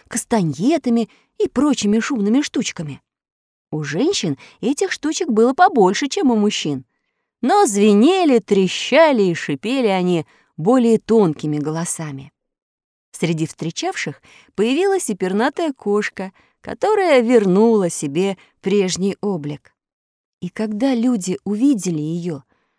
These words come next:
то они забыли об Алисе и ее друзьях, окружили это животное,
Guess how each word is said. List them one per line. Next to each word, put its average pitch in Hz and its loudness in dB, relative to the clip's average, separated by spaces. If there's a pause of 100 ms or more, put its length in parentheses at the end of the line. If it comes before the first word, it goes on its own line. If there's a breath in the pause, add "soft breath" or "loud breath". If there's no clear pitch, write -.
(240)
то 254 2
они 285 6
забыли 269 4
об 185 -2
Алисе 240 0
и 185 -8
ее 233 0
друзьях, 180 -4 (260)
окружили 277 2
это 190 -4
животное, 202 -4